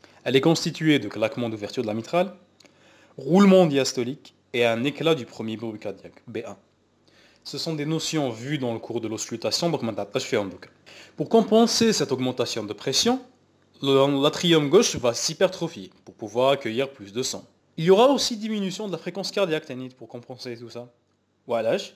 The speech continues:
Rappelez-vous que la majeure partie de la diastole est une phase de diastasis. Et cette dernière, كل ما تطلع la fréquence, كل ما la diastasis تنقص. علاقة عكسية. C'est pour cela que le corps fait en sorte que la fréquence diminue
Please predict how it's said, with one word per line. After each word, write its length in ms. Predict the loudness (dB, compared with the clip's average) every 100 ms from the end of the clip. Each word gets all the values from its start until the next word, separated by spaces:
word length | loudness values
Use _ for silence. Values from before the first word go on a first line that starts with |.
| _ -20 _ _ _ _ -2
Rappelez-vous 480 | -2 0 0 0 -2
que 380 | -2 -2 -2 -4
la 80 |
majeure 380 | 0 0 2 0
partie 500 | -2 -10 -12 -12 -12 -12
de 80 | -10
la 80 | -8
diastole 540 | -8 -10 -4 -4 -4 -14 _ _ _ _ _ -10
est 160 | -8
une 140 | -8 -4
phase 260 | 0 0
de 60 | -2
diastasis. 880 | -6 -6 -2 0 0 -4 -12 -14 -18 _ _ _ _ _ -8
Et 20 |
cette 260 | -4 -4 -2
dernière, 460 | 0 0 2 -2
كل 160 | -2 -2
ما 120 | -2
تطلع 260 | -2 0 0
la 100 | 0
fréquence, 920 | -4 -6 -4 -4 -4 -6 -10 -12 _ _ _ _ _ _ _ _ -10
كل 120 | -4
ما 120 | 0
la 100 | 0
diastasis 600 | 0 -4 0 0 0 -2
تنقص. 640 | -4 -6 -6 -8 -8 -10 -14 _ _ _ _
علاقة 340 | -2 0 2 2
عكسية. 440 | 2 0 -4 -6 -12 _ _ _ -20 _ _ _ _
C'est 160 | -10 -8
pour 160 | -8
cela 240 | -6 -4 -4
que 140 | -2
le 100 | -4
corps 300 | -4 -8 -8
fait 100 | -6
en 140 | -6 -4
sorte 260 | -8 -8
que 80 | -8
la 100 | -10
fréquence 520 | -10 -14 -12 -14 -14
diminue 500 | -2 2 4 2 -2